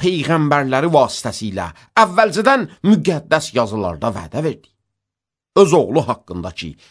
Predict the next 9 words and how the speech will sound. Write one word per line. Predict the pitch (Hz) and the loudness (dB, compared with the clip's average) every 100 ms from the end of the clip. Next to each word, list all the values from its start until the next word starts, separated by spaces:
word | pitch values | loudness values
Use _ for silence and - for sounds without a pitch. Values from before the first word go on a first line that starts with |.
| _ 127 | _ -4
cismən | 175 - 160 185 156 - _ | -4 0 2 2 0 -4 _
Davudun | 135 180 185 170 160 160 277 117 | 2 6 6 6 2 2 2 4
nəslindən | 170 - - 139 139 135 135 - | 2 -2 -4 0 2 2 2 0
anadan | 123 131 123 226 175 | -2 0 2 2 2
oldu | 92 95 87 _ _ | -2 -8 -14 _ _
və | - 165 110 - | 2 2 0 0
qüdsiyyət | 196 220 - - 180 175 240 - 117 | 0 2 -2 -4 -6 -2 0 0 -6
ruhuna | 101 107 107 | -6 -4 -4
görə | 82 78 73 | -6 -10 -10